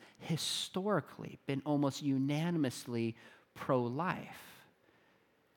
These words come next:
It's because what we believe about not only unborn, but what we believe about all human beings. You see, we have this doctrine in Genesis chapter one that says God made human beings, male and female,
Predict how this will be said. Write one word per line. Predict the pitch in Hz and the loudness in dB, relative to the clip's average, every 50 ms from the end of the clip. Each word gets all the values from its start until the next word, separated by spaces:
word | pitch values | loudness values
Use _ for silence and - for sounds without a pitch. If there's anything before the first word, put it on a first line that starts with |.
| _ _ - | _ _ 0
It's | 165 - - | 0 0 2
because | - 180 170 - - 143 190 175 160 - - | 2 2 2 4 4 6 6 6 6 6 4
what | 165 180 - - | 4 4 6 6
we | 170 170 165 | 6 6 6
believe | 147 127 - 156 143 135 135 139 147 156 170 190 202 202 208 202 175 - - | 6 6 4 4 4 6 4 4 6 6 6 6 8 8 6 6 4 2 2
about | 156 151 147 143 139 151 | 4 6 6 6 8 8
not | 151 143 143 147 | 6 6 8 6
only | 143 139 135 135 131 131 | 6 6 6 4 4 4
unborn, | 135 135 123 120 156 180 180 131 110 107 104 110 120 127 - - - - - - - - - | 4 4 4 4 4 2 2 2 2 2 0 0 -2 -4 -6 -10 -18 -20 -20 -20 -20 -6 0
but | - 147 - | 0 2 4
what | 147 160 147 | 4 4 8
we | 156 156 143 | 8 8 8
believe | 123 110 143 139 151 151 151 147 135 - - - - - - - - | 8 6 4 6 8 8 8 8 6 4 0 -10 -20 -20 -12 -4 0
about | 131 127 123 120 123 156 | 4 6 6 6 6 6
all | 196 233 220 | 6 4 2
human | 170 - - 110 101 76 | 0 -2 -4 -4 -4 -4
beings. | - - - - - - - - - - - - - - - - _ _ _ _ _ _ _ _ _ _ _ _ _ _ _ _ _ - | -6 -10 -12 -12 -14 -16 -14 -14 -14 -14 -16 -18 -20 -20 -20 -20 _ _ _ _ _ _ _ _ _ _ _ _ _ _ _ _ _ -4
You | 165 | -2
see, | 151 - 185 185 | 0 2 2 6
we | 214 233 | 8 8
have | 220 180 | 8 8
this | 175 160 - - | 6 2 4 6
doctrine | - 170 175 190 - - - 170 151 147 156 | 8 10 10 10 8 4 4 6 6 6 6
in | - 147 139 135 | 8 6 6 8
Genesis | 127 147 143 151 160 160 - 156 143 | 8 8 8 8 8 6 4 0 -2
chapter | - - - 156 139 - - - | -2 2 2 2 2 2 0 -2
one | 123 127 147 156 151 143 | 0 4 4 6 6 6
that | 131 107 - | 4 2 2
says | - - 139 131 117 - - | 0 2 2 2 2 0 -2
God | - 147 139 143 151 156 160 165 165 156 156 - - - - - - - _ - | 0 2 4 6 6 8 8 8 6 4 2 -2 -6 -10 -20 -20 -20 -12 _ 0
made | 139 135 139 139 139 139 139 139 135 123 | 2 4 6 6 6 6 6 6 4 2
human | 117 - - - - 143 139 135 135 131 123 120 120 | 0 -4 -6 -2 0 2 4 4 4 4 4 4 4
beings, | 131 127 127 127 123 117 113 110 - | 4 4 4 4 4 2 2 0 -2
male | 110 113 120 120 127 135 139 147 147 151 147 - - | 0 0 2 2 4 4 4 4 2 2 0 0 0
and | 151 131 120 117 | 0 0 0 -2
female, | - - 139 131 127 120 117 113 110 104 | -2 0 0 2 2 2 2 2 0 0